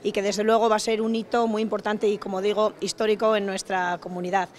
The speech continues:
Grupo Lince es un centro especial de empleo, el mayor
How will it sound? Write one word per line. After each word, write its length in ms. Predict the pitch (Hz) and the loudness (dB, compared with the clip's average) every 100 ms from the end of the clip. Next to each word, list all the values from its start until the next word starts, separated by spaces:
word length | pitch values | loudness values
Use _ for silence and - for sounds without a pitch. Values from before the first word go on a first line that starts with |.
| - - - - | -20 -20 -20 -8
Grupo 600 | 208 220 247 240 233 226 | 0 0 4 6 6 6
Lince 640 | 233 247 - 254 254 226 220 | 2 -2 -2 0 2 0 -2
es 100 | 220 | -4
un 140 | 214 | -6
centro 400 | 226 220 220 214 | -4 -2 0 2
especial 520 | 208 214 196 214 214 | 0 -4 -4 -2 0
de 60 | 208 | -2
empleo, 360 | 208 208 233 | -4 -2 0
el 80 | 240 | 0
mayor 420 | 208 190 196 214 | 0 -2 2 0